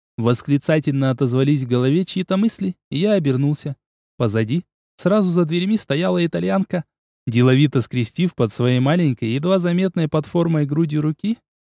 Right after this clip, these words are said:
Сразу после этого, выкрутив блок на сотню, жестом поприветствовал ту. Девушка ответила тем же. Принадлежали мысли только итальянке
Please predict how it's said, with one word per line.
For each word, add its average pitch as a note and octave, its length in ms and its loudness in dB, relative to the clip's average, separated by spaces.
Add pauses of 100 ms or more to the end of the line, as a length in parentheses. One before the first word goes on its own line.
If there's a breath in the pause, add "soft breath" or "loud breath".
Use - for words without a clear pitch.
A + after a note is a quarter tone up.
(220)
Сразу F#3+ 400 2
после F#3+ 320 0
этого, F3 300 0
выкрутив D3 520 0
блок D3 240 0
на D3 140 -2
сотню, F#3+ 360 -2
жестом D3 380 0
поприветствовал C#3 720 0
ту. A3+ 220 -4 (500)
Девушка C#3 480 2
ответила C3+ 500 2
тем G#2+ 280 -2
же. G#2 160 -12 (580)
Принадлежали F3+ 680 2
мысли G3 300 0
только F3 340 -2
итальянке F#3 640 -4